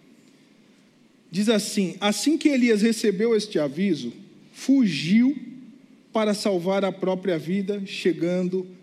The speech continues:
a Berseba, que pertence a Judá, deixou ali o seu servo." Um cara com essa história, irmãos, recebe uma ameaça de uma mulher poderosa,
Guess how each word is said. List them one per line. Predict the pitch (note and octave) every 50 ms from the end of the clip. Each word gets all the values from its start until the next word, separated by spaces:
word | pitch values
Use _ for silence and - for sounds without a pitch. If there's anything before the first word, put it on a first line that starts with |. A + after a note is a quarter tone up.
| - -
a | E3+ E3+
Berseba, | E3 F3 E3+ E3 - - - D#3+ D#3+ D#3+ E3 E3+
que | E3+ E3+
pertence | D#3 - D#3+ D3+ D3+ E3 D#3+ E3 D#3+ -
a | D3+
Judá, | D3 D3+ D#3 C#3 C#3 D3 D3+ D#3 D3+ D3+ - - - - -
deixou | D#3 D#3+ D#3+ D#3+ - - D#3 D3+
ali | C#3+ C#3 C#3
o | C#3
seu | - - D3 C3
servo." | - - - A#2+ A2+ G#2 F#2+ - - - _ _ _ _ _ _ _ - _ _ _ _ -
Um | G4+ A4 A#4 A4 F#4
cara | - - F4+ F4+ F#4 F4+ F4
com | F4+ G4 F4+
essa | F#4 F4+ - - F#4
história, | E4+ D4+ - - - - - E4+ D#4+ E4+ E4+ D#4+ E4
irmãos, | D#4+ D#4+ D#4+ D#4+ E4 E4 D#4+ D#4 C4+ F#3 D3+ C3+ - - - - - - _ _ _ _ _ _
recebe | - - D4 G4 D#4+ - - - E4+ E4+ E4+ F4+
uma | F4 E4+ E4 E4+
ameaça | E4 E4 E4 D#4 D4 C#4+ D#4 F4+ F4+ F4 - - C#4 A3 G3+
de | G3+ G#3+
uma | D#4+ F4 E4+
mulher | E4+ E4 D#4 C4+ C#4 D#4 D4+ D4+ - -
poderosa, | D4 D#4+ F4 F4+ G4+ F#4 F4 C4+ A3+ A#3 C4+ D#4+ D#4+ B3 G3+ C3+ A2+